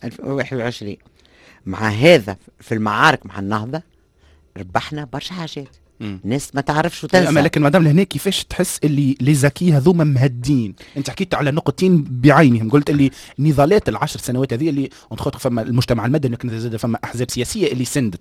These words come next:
Speaker 1: سندت،
Speaker 2: ال-،
Speaker 1: نعم.
Speaker 2: ال-، المجتمع
Speaker 1: الم-،
Speaker 2: المدني.
Speaker 1: المجتمع ككل راهو
Speaker 2: مم.
Speaker 1: خرج
Speaker 2: مم.
Speaker 1: للشارع.
Speaker 2: أي.
Speaker 1: راهو
Speaker 2: كيفاش
Speaker 1: كي
Speaker 2: مهدة
Speaker 1: تفكر.
Speaker 2: هذه ال-، الحقوق هذه
Speaker 1: أنا ما
Speaker 2: اليوم؟
Speaker 1: قلتش مهدة راهو.
Speaker 2: مم.
Speaker 1: أما كلمة مهدة ما ن-، ما نستعملتهاش.
Speaker 2: مم.
Speaker 1: أما اليوم وقت اللي أنت ما فماش تقدم في الحقوق، وقت اللي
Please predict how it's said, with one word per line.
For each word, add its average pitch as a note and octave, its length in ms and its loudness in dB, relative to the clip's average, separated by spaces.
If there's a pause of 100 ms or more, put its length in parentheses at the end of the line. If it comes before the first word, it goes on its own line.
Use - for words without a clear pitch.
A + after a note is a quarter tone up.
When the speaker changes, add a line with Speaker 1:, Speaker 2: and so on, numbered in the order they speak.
Speaker 1:
سندت، B2+ 380 2
Speaker 2:
ال-، A2+ 260 -2
Speaker 1:
نعم. D3+ 140 6
Speaker 2:
ال-، C#3 80 2
المجتمع A#2 640 0
Speaker 1:
الم-، C#3+ 100 6
Speaker 2:
المدني. G3+ 180 8
Speaker 1:
المجتمع C4 400 8
ككل C4 380 6
راهو C#3+ 300 6
Speaker 2:
مم. C3 80 0
Speaker 1:
خرج C#3+ 180 2
Speaker 2:
مم. B2+ 60 -4
Speaker 1:
للشارع. A#2 340 0 (140)
Speaker 2:
أي. A#2+ 120 2 (100)
Speaker 1:
راهو D#3 140 8
Speaker 2:
كيفاش - 180 2
Speaker 1:
كي A#3+ 60 2
Speaker 2:
مهدة G3+ 160 8
Speaker 1:
تفكر. B2 200 2
Speaker 2:
هذه A#2 200 2
ال-، G#2+ 100 -2
الحقوق A2 500 -6
هذه A#2 100 2
Speaker 1:
أنا C#3+ 120 6
ما C#3+ 60 4
Speaker 2:
اليوم؟ G#2 120 0
Speaker 1:
قلتش G3+ 180 4
مهدة G#2 360 -4
راهو. F#2+ 140 -12 (180)
Speaker 2:
مم. F#2+ 180 -8 (220)
Speaker 1:
أما B2 220 -2
كلمة C#3+ 260 -2
مهدة C3+ 320 -2
ما C#3 140 0
ن-، B2+ 340 -2
ما A#2+ 100 -6
نستعملتهاش. A#2 680 -6
Speaker 2:
مم. B2 160 -4 (420)
Speaker 1:
أما F3+ 300 6
اليوم D3 540 4
وقت - 240 -2
اللي D#3 280 -2
أنت G3+ 260 -2
ما B2+ 100 0
فماش D3+ 480 2
تقدم A2 560 0
في - 80 -20
الحقوق، - 420 -4 (340)
وقت A2 240 -6
اللي C3 180 0